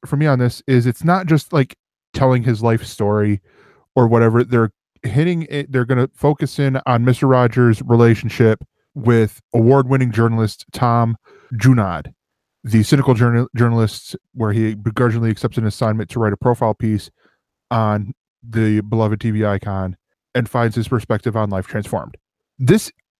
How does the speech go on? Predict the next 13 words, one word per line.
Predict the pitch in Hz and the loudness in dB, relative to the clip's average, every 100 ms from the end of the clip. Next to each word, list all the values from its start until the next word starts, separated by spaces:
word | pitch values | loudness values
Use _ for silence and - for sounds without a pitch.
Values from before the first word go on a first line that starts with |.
| _ _ | _ _
like, | 165 147 | -2 -2
we | 160 | -4
were | 180 | 0
talking | 180 170 | 2 0
about | 160 | -2
this | - | -4
in | |
the | 135 | -6
pre-show, | - 123 113 127 123 120 _ _ _ _ - | 0 0 2 2 2 -2 _ _ _ _ -8
this | 151 220 | -4 -2
is | 233 | -2
my | 208 139 | 0 -2
childhood. | 117 82 87 92 | -2 -8 -10 -14